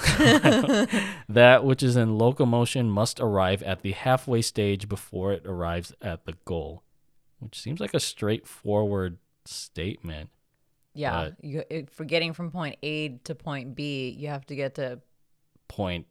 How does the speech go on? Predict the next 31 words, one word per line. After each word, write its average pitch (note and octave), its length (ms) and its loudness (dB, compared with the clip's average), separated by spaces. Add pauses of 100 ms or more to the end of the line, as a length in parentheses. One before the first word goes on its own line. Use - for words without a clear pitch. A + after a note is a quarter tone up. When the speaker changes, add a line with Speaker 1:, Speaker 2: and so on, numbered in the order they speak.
(200)
Speaker 2:
A, D#3 300 -4
Speaker 1:
A F#2 340 -2
Speaker 2:
eight E3+ 280 -4 (500)
point D3 220 0
five. C#3 480 2 (100)
Speaker 1:
<laughs> - 100 -8
Yeah. F#2 300 -2
Speaker 2:
And D#3 120 -6
then D#3 120 -6
you'll D#3 100 4
get D3+ 160 0
to E3 100 -6
B. D3+ 300 -2
<laughs> A#3+ 600 0
Speaker 1:
I C#3 240 10
don't G#2 220 6
know, F2+ 500 -2
but, F#2 500 -2 (260)
you A#2 140 -4
know, G2 160 2
just G#2 320 -6
visually, C#3 880 6 (320)
this A2+ 400 -2 (260)
was G#2 240 -2
a G2 220 0 (180)
very G2 320 -4
trippy F2+ 600 -6
scene. D#2+ 480 -8 (880)
Or, F#2+ 100 -6
like, F2 200 -2
this, - 220 -6